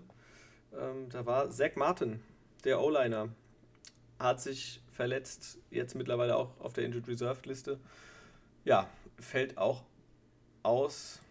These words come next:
Ärgerlich. Also, ähm, ja, die sind auch sehr gebeutelt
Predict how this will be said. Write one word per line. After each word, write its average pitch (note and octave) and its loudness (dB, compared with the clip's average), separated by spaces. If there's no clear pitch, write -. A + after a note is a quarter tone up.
Ärgerlich. A#2 2
Also, A#2+ -2
ähm, A#2+ -2
ja, G#2 -6
die - -6
sind C#3 -4
auch B2 0
sehr C3 6
gebeutelt B2 0